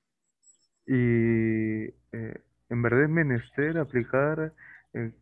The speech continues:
qué sé yo, los pensamientos, por ejemplo, filosóficos, eh, a los problemas de la vida real.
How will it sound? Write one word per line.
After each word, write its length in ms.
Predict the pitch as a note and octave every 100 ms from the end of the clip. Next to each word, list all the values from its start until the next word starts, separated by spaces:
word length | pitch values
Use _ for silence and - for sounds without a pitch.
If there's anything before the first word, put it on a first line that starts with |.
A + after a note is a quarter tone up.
| -
qué 140 | C3
sé 180 | - C#3+
yo, 120 | D3+
los 160 | A#2+ A2+
pensamientos, 840 | B2+ A#2 B2 A#2 C#3 D3 - - -
por 140 | A#2+
ejemplo, 720 | A2+ - C3+ B2+ C#3 C#3 C3+ -
filosóficos, 1160 | B2 A#2 G#2+ C#3+ D3 C#3+ D3 C3+ D3 D#3 D#3+ - - - - - _
eh, 880 | A#2+ A#2 A2+ A2+ A2+ A2+ A2 A2+ - - _ _ - _ _ _
a 100 | A2+
los 160 | A#2+ A2+
problemas 520 | - A#2+ B2+ C#3 D#3+
de 80 | D3
la 100 | B2
vida 220 | B2 D3
real. 380 | C#3+ B2+ D#3 A#3+